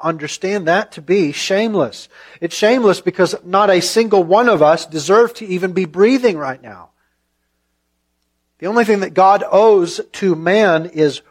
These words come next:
wrath. Now, let me, let me offer a little bit of a caveat. There is a difference between asking questions of God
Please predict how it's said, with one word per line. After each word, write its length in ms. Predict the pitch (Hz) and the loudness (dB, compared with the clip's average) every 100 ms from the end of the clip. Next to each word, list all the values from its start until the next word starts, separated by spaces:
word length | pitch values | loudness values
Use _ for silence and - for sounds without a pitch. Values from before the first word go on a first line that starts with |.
| _ | _
wrath. 720 | 117 147 214 196 107 - _ _ _ _ _ _ _ _ _ | -6 0 2 0 -2 -10 _ _ _ _ _ _ _ _ _
Now, 180 | 156 135 | -6 -4
let 400 | 143 175 175 190 | -4 -12 -8 -6
me, 80 | 214 | -6
let 160 | 175 196 | -2 0
me 100 | 190 | 2
offer 240 | 170 160 | 2 0
a 60 | 143 | 0
little 240 | 160 175 | 0 2
bit 140 | 151 | 2
of 80 | 127 | -2
a 60 | 123 | -6
caveat. 520 | - 151 147 120 120 | 0 2 2 -2 0
There 220 | 170 208 | 2 4
is 180 | 180 180 | 4 2
a 80 | 131 | -4
difference 480 | - 165 165 127 - | -2 -2 -2 -12 -12
between 400 | 127 - 139 135 | -20 -16 -10 -4
asking 440 | 143 - 139 117 | -4 -4 -16 -12
questions 520 | - 151 - 143 123 | -4 -4 -6 -20 -20
of 100 | 113 | -20
God 440 | 120 113 107 117 | -18 -16 -14 -16